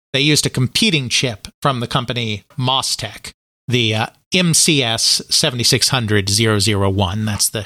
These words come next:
chip designation. Four ball and paddle games, two target shooting games.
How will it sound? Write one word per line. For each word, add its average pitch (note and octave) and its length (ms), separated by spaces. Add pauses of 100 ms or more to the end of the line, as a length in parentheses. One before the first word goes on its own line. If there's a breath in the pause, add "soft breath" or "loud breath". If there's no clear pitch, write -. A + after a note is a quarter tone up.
chip - 240
designation. G#2+ 720 (720)
Four E3+ 260
ball D#3 180
and D3+ 80
paddle D3 280
games, B2+ 320
two B2+ 160
target G#2+ 320
shooting G#2 280
games. A2+ 520